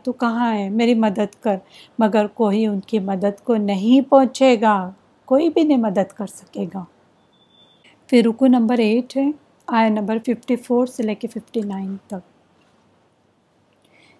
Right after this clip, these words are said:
جس میں نزول قرآن، قرآن کا نازل ہونا اور اس پر ایمان، اس کے بارے میں آتا ہے۔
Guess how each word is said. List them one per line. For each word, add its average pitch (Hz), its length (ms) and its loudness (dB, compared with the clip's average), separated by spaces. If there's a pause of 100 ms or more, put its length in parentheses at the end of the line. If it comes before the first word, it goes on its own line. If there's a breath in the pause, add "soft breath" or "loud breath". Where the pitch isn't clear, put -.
(160)
جس 254 220 2
میں 311 160 8
نزول 240 440 4 (140)
قرآن، 240 380 4 (360)
قرآن 214 320 0
کا 240 120 -2
نازل 226 440 0
ہونا 254 220 4
اور 214 260 4
اس 202 220 -8
پر 240 120 -4
ایمان، 180 520 -4 (400)
اس - 140 -16
کے 226 120 -4
بارے 190 260 -6
میں 185 140 -12
آتا 185 280 -16
ہے۔ 175 60 -16